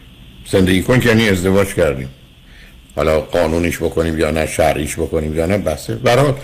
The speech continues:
فقط برای من تعجب آور بود که شما با چه سرعتی هر دو تا تصمیم گرفتید به هم می‌خورید و به درد هم می‌خورید. من اصلاً همچین آشنایی رو برای دو تا آدم متخصصم قائل نیستم که ظرف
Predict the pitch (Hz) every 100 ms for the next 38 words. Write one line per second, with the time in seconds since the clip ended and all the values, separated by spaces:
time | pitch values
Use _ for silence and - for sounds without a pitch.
0 | - - 110 107 113 127 104 85 85 95
1 | 90 95 113 95 87 - 90 92 90 -
2 | 95 87 80 107 104 98 - - - 78
3 | 82 80 92 95 92 78 92 101 98 85
4 | - 80 90 90 92 92 87 82 90 92
5 | 95 101 117 113 82 71 - - - -
6 | 90 87 95 92 69 85 85 85 80 -
7 | - - 95 - 95 92 117 117 104 113
8 | 117 120 98 110 110 95 - 95 87 123
9 | 123 120 101 101 113 127 107 95 90 92
10 | 87